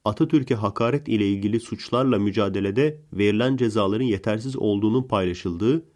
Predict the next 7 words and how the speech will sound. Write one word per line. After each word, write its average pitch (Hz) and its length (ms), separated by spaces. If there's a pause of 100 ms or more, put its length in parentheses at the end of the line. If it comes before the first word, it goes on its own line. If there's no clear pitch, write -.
(100)
ve 110 160
bunun 147 260
tam 147 260
tersine 131 440
olduğunu 104 720 (140)
iddia 98 440
eden, 131 300